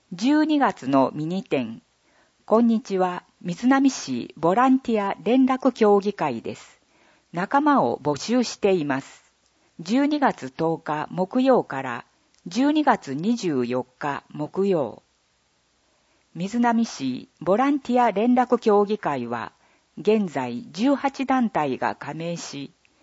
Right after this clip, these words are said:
市内の様々な場所でボランティア活動をしています。今回は、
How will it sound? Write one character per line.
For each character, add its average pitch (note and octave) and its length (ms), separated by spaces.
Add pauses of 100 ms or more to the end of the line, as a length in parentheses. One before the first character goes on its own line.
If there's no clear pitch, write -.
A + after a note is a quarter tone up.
(300)
市 - 200
内 E3+ 280
の C#3 300 (200)
様 C4 360
々 G#3+ 280
な C3 180
場 C#3 140
所 D#3+ 220
で D3+ 340
ボ E3 160
ラ B3+ 120
ン C#4+ 100
テ C#4 100
ィ C#4 80
ア C4 60
活 C4 280
動 C3 260
を G#2+ 80
し - 140
て D#3 120
い D3 120
ま A#2+ 160
す。 - 300 (680)
今 D4 260
回 C3+ 300
は、 A#2+ 280